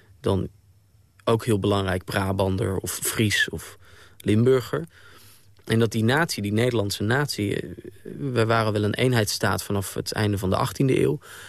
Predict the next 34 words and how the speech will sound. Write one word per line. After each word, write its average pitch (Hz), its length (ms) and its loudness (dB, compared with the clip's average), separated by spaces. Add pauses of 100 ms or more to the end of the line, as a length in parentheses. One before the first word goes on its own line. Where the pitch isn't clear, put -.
(140)
maar 107 380 2
gevoelsmatig 113 920 0
was 120 180 0
die 120 120 2
helemaal 120 320 2
niet 113 160 0
zo - 120 -4
krachtig. - 560 -4 (540)
Ehm, 101 540 2 (720)
en 98 140 0
de 98 80 2
verzuiling 113 420 2
is 95 140 -4
daar 101 140 0
rechtstreeks - 460 -4
een 92 80 0
product 104 420 0
van. 92 240 -4 (360)
Dus - 300 2 (400)
ja, 110 340 2
men 101 280 0
deelde 117 380 2
een 107 80 0
nationaliteit... 110 880 0 (1000)
maar 110 200 2
achter 117 220 0
die 113 100 4
nationaliteit, 110 640 2
er - 60 2
zat 113 180 0
niet 131 160 2
zo 135 100 2
gek - 280 -2
veel 113 380 2